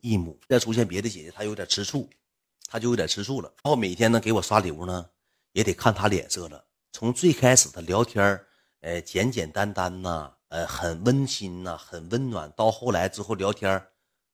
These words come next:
管我叫狗，让我管她叫主人，叫这个过程我给你慢慢给讲。你听我这过程是怎么变，怎么变成要让我叫主人的。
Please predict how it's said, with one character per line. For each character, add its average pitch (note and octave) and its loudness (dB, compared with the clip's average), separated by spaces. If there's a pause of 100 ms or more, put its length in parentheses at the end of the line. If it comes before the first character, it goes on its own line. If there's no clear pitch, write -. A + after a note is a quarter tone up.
(140)
管 A2+ 6
我 F#2+ 4
叫 A2+ 6
狗， - 0
让 A2+ 6
我 A2+ 6
管 F#2+ -4
她 G2 -10
叫 B2 -4
主 E2 -12
人， E2+ -18
叫 G2+ -2
这 C#3 -8
个 A2+ -8
过 D#3+ 2
程 F2+ -6
我 E2+ -2
给 F#2 -4
你 F2 -4
慢 F#2 2
慢 E2 -4
给 F2 -12
讲。 E2 -16
你 E2 -18
听 A2 -2
我 G2 0
这 G2 -8
过 - 0
程 F#2 -8
是 G2+ -10
怎 F2+ -12
么 - -20
变， C3 -2 (220)
怎 F2 -6
么 F#2 -4
变 C3+ 4
成 F#2 0
要 G#2+ 6
让 G2+ 2
我 E2 0
叫 A2 2
主 C#2+ -6
人 D#2 -20
的。 E2 -20